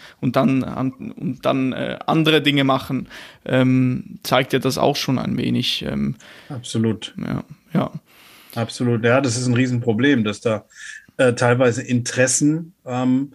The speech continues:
Speaker 2: sehr mächtig sind oder Interessensvertreter. Da kommt man mit einfachen Argumenten meist nicht gegen an. Das ist so meine Erfahrung bisher.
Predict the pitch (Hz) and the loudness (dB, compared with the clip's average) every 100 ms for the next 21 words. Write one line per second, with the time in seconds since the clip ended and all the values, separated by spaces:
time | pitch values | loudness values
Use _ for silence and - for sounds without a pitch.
0 | _ _ - 120 123 120 127 - 147 - | _ _ -2 2 4 2 0 -4 -4 -2
1 | 156 202 - - _ _ _ _ _ _ | -2 -2 -6 -18 _ _ _ _ _ _
2 | 123 123 113 - 117 127 - 113 - 120 | 0 0 2 -2 -2 -2 -2 -2 2 0
3 | 123 143 165 _ _ - - _ _ _ | 2 0 -2 _ _ -20 -20 _ _ _
4 | _ _ _ _ _ _ 120 120 131 - | _ _ _ _ _ _ 0 2 2 2
5 | 139 123 120 120 120 131 - 123 110 117 | 4 4 4 2 2 2 2 2 2 2
6 | 117 139 123 120 113 113 120 139 151 151 | 2 2 2 4 2 2 2 2 2 2
7 | 147 - 156 151 - 160 185 107 78 98 | 2 0 -4 -2 0 0 2 0 -2 -6
8 | 113 131 - 123 127 127 127 120 - - | -8 -6 0 2 4 4 2 0 -6 -12
9 | 120 131 120 98 92 - 90 | -6 0 2 0 -4 -10 -14